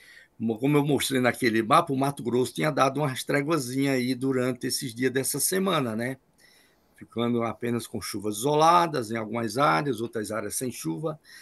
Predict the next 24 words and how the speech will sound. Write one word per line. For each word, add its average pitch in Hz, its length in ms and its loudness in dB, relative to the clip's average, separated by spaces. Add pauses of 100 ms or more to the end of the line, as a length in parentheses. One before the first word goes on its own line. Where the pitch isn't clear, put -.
(240)
dando 160 220 4
um 156 60 0
fôlego 147 520 2
lá 139 240 4
pra 147 260 2
eles 139 380 0
colherem 143 460 2
melhor 143 600 0 (400)
a 160 100 -2
soja. 127 560 0 (540)
Mas 120 260 4
agora, 120 460 2
já 113 160 0
a 110 40 -4
partir 107 440 -8
de 95 220 -8
hoje, 127 340 -2
né, 117 260 -4
já 104 160 -8
começou 110 500 -10
até 110 280 -6
ontem 104 240 -8
à 95 60 -8
noite, 160 380 -4